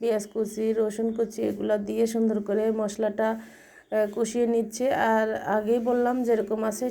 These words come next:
ঠিক আমি সেভাবেই ভিডিও করছি, আপনারা কেউ মাইন্ড করবেন না। আসলে, এ, লাকড়ি দিয়ে রান্না করলে, আ, এত পরিষ্কারভাবে দেখানো যায় না।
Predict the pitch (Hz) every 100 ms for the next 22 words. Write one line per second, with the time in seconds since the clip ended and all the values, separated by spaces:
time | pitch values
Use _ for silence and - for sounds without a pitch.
0 | 254 226 214 220 226 226 226 220 214 240
1 | 220 226 226 220 226 - 233 220 214 214
2 | 208 220 226 220 220 220 220 214 208 226
3 | 214 220 220 233 277 - - - _ _
4 | _ _ _ _ _ _ _ _ _ _
5 | _ _ _ _ _ _ _ _ _ _
6 | _ _ - _ _ _ _ _ _ -
7 | - - - 220 226 254 247 - 233 233
8 | 226 226 226 262 247 254 269 269 226 226
9 | 233 233 247 240 240 226 220 208 208 226
10 | 220 226 220 - 226 220 214 220 208 208
11 | 233 233 220 220 214 214